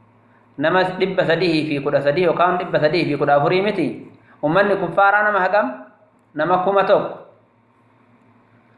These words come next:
Akkana. Abii Bakriin kuni kanaa ol tuuta kanaan jedhee itti haasaye.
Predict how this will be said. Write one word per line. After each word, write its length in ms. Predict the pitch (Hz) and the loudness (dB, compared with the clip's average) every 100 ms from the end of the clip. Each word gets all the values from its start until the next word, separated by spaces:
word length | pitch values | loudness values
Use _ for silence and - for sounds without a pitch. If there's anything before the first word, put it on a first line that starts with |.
| _ _ _ _ _ _ _ | _ _ _ _ _ _ _
Akkana. 440 | 139 139 151 117 - - - _ _ _ _ - - - - | -2 0 -2 -2 -8 -16 -20 _ _ _ _ -20 -20 -12 -4
Abii 260 | 160 196 | 0 2
Bakriin 420 | 233 247 247 254 240 | 2 2 2 -2 -2
kuni 240 | 190 175 220 - - - _ _ _ _ _ _ _ _ _ _ _ _ - _ _ _ _ _ _ _ _ _ | -2 -2 -4 -10 -20 -20 _ _ _ _ _ _ _ _ _ _ _ _ -20 _ _ _ _ _ _ _ _ _
kanaa 420 | - 175 196 202 247 | -4 0 2 2 2
ol 120 | 226 180 139 135 - - _ _ _ - | 2 0 -4 -8 -18 -20 _ _ _ -4
tuuta 260 | 196 196 185 | -2 2 2
kanaan 380 | 208 190 170 156 | 2 2 0 0
jedhee 640 | 156 180 190 190 190 - - _ _ _ _ _ _ _ _ _ _ _ _ _ _ _ _ | 0 2 2 0 -6 -18 -20 _ _ _ _ _ _ _ _ _ _ _ _ _ _ _ _
itti 240 | 160 151 156 | -8 -2 0
haasaye. 440 | 156 156 139 123 | 2 0 -2 -6